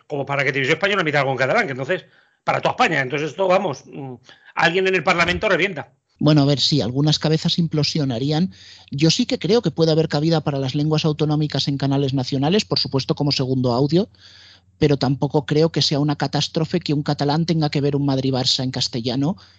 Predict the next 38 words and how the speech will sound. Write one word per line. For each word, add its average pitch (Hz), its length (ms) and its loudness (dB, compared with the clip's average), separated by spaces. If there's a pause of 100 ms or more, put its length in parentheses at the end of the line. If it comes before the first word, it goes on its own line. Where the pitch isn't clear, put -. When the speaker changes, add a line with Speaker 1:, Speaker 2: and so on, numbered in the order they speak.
(120)
Speaker 2:
que 123 100 -2
no 135 80 4
pasa 131 280 -2
nada, 135 240 0
lo 101 120 -4
va 113 60 -2
a - 20 0
entender 123 380 -2
igual. 95 300 -8 (380)
Speaker 1:
No, 220 140 0
no, 254 260 2
pero 127 160 -6
que 123 300 -8
se - 180 -6
puedan 190 260 0
ver 202 100 2
los 160 120 2
Barça-Madrid 175 480 0
de 175 100 0
la 170 100 4
Liga 175 180 0
en 170 80 0
catalán, 165 420 2 (300)
pero 143 260 0
no 160 140 0
un 165 100 0
Barça-Madrid 165 420 0
de 165 80 2
la 156 120 2
Copa 196 240 0
en 131 80 -4
Televisión 135 340 -6
Española 160 400 -2
y 147 60 0
en 143 60 0
abierto, 175 380 2
es 175 120 0
raro. 156 300 0